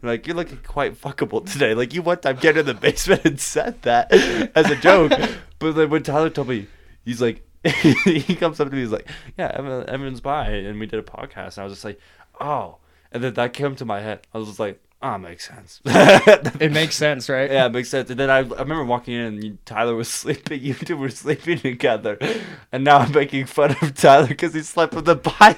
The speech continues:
Speaker 1: man.
Speaker 2: Fucking do it, please.
Speaker 1: <laughs>
Speaker 2: Give him the most shit possible
Speaker 1: I know.
Speaker 2: because I'm gonna do the same thing.
Speaker 1: Oh, my, so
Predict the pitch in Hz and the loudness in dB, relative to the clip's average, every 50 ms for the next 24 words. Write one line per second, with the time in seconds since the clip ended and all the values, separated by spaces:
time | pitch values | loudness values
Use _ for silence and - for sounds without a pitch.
0 | 185 190 185 - 247 269 254 294 247 - 165 151 151 156 151 139 123 139 127 120 | 4 0 0 2 2 2 0 0 0 0 0 0 0 -2 -4 -4 -4 -4 -4 -2
1 | 117 120 123 - - - 131 131 131 131 120 120 185 175 - 170 160 - - 160 | -2 -4 -4 -6 -4 -4 0 2 2 2 4 4 4 4 4 4 2 2 0 -2
2 | 180 180 165 - _ - 165 170 240 220 220 - - - 135 - 175 190 208 208 | -2 -2 -4 -6 _ 2 2 2 2 0 -4 -8 -10 -14 -4 0 2 2 2 2
3 | 254 254 233 220 - - 151 131 165 151 143 139 139 135 135 139 139 - - - | 2 0 0 0 -4 -4 -2 0 2 2 2 2 4 4 4 4 2 0 -2 0
4 | - 127 123 - - - 120 113 113 - - 110 110 110 107 - - 123 - - | 0 -2 -2 -4 -4 -2 0 0 0 -2 -4 -4 -2 -2 -2 -2 -2 -2 -2 -2
5 | 139 131 123 131 135 143 151 151 143 135 127 127 123 120 117 - - 127 117 113 | -2 -2 -2 -2 -2 -2 -2 -2 -4 -4 -4 -4 -4 -4 -4 -6 -6 -6 -6 -6
6 | 110 - 117 113 110 107 113 113 - 135 127 120 120 127 123 - - 139 123 - | -6 -6 -6 -6 -6 -8 -8 -6 -4 -2 -2 -2 -2 -2 -4 -2 -2 -2 -4 -4